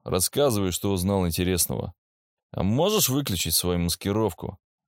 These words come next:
А то я будто сам с собой разговариваю». Я деактивировал инвиз. Опасаться было нечего. Присутствия других людей я не чувствовал, а среди заражённых в радиусе двадцати метров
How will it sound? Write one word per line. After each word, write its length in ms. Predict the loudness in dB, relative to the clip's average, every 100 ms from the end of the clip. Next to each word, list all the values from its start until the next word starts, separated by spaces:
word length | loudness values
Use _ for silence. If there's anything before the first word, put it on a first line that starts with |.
| _
А 100 | -8
то 140 | -2 0
я 80 |
будто 260 | 0 -2 2
сам 260 | 2 4 2
с 60 |
собой 380 | 2 2 0 0
разговариваю». 800 | 0 0 2 2 0 -2 -4 -8 _ _ _ _ _ -6
Я 280 | 0 2 2
деактивировал 840 | 2 2 0 0 2 2 2 2
инвиз. 400 | 2 2 2 0 _ _ _ -12
Опасаться 600 | -4 0 4 4 4 2
было 220 | 2 2
нечего. 680 | 2 2 0 -2 -6 -6 -8 _ _ _
Присутствия 520 | -4 0 2 2 0
других 340 | 0 0 0 0
людей 320 | 0 2 2
я 60 | 2
не 140 | 0
чувствовал, 580 | 0 0 0 0 0 -2 _ _ _
а 100 | -2
среди 280 | 0 0 0
заражённых 720 | 2 2 2 2 2 0 -2 0
в 40 |
радиусе 460 | 0 2 0 -2 -2
двадцати 420 | -2 -2 -2 -2
метров 440 | 0 -2 -4 -8